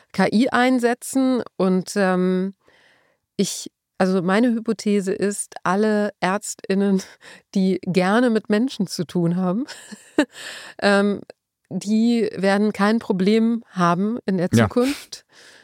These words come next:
Speaker 1: Ähm, für alle diejenigen, die sagen, ich habe eigentlich keine Lust, mit PatientInnen zu, zu, äh, interagieren. Ja, okay, bleibt, bleiben noch die, wo,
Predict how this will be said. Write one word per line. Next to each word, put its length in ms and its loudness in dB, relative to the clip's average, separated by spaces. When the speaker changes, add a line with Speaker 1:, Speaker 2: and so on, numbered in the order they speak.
Speaker 1:
Ähm, 460 0
für 240 -2
alle 340 2
diejenigen, 760 0
die 480 -4
sagen, 500 0
ich 540 -10
habe 240 -8
eigentlich 220 -6
keine 280 0
Lust, 320 -4
mit 120 -8
PatientInnen 560 -4
zu, 280 -4
zu, 640 0
äh, 260 0
interagieren. 1080 0
Ja, 220 -2
okay, 240 -4
bleibt, 460 -2
bleiben 280 0
noch 160 -4
die, 240 -2
wo, 200 0